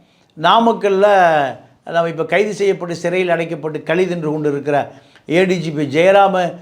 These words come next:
அஹ், நாமக்கல் எஸ் பியா இருக்கும்போது இந்த அம்மா அங்க எஸ் ஐ யா இருந்து போலி டாக்குமெண்ட்டை கொடுத்து போலியா போலீஸா இருந்து சஸ்பெண்ட் செய்யப்பட்ட மகேஸ்வரி.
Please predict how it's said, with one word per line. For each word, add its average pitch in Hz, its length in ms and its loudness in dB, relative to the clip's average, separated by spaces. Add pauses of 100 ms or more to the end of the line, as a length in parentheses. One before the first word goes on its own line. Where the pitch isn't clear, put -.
(180)
அஹ், 156 260 2
நாமக்கல் 190 440 2
எஸ் 160 200 -6
பியா 190 140 2
இருக்கும்போது 170 440 0 (840)
இந்த 220 220 0
அம்மா 247 260 4
அங்க 214 420 4
எஸ் 170 220 -2
ஐ 214 80 2
யா 202 140 4
இருந்து 185 260 -2 (400)
போலி 247 300 4
டாக்குமெண்ட்டை 175 560 0
கொடுத்து 165 340 -4 (480)
போலியா 220 400 2
போலீஸா 185 460 0
இருந்து 170 300 -2 (480)
சஸ்பெண்ட் 202 400 -2
செய்யப்பட்ட 180 420 0
மகேஸ்வரி. 147 580 -6